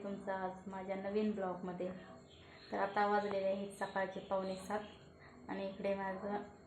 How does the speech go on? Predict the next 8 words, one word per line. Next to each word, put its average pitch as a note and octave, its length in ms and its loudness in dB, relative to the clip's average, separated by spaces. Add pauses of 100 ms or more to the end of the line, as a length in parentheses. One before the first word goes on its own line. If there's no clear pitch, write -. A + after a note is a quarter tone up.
(100)
टिफिनची G#3 500 2
सगळी G3+ 400 0
तयारी F#3 320 6
झालेली F#3+ 360 0
आहे, F#3+ 240 0 (1200)
मी F#3+ 160 -2
तुम्हाला F#3 240 0
दाखवते. F#3 640 -4